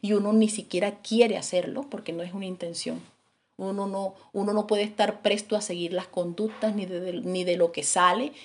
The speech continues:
ni de lo que, ni de lo nuevo. Porque así estaban los griegos cuando Pablo fue a predicar en Atenas.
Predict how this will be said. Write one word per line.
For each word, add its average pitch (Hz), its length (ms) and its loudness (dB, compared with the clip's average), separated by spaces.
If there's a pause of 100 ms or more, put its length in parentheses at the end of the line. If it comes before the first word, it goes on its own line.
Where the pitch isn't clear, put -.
(140)
ni 190 180 -4
de 175 140 -2
lo 170 160 0
que, 170 80 -8
ni 180 380 0
de 180 100 4
lo 165 120 0
nuevo. 190 420 -2 (540)
Porque 196 340 4
así - 280 4
estaban 196 440 4
los 196 120 0
griegos 190 400 0
cuando 180 480 -4 (300)
Pablo 214 380 4
fue 170 100 2
a 160 60 0
predicar 160 440 -2
en 156 120 -4
Atenas. - 560 -14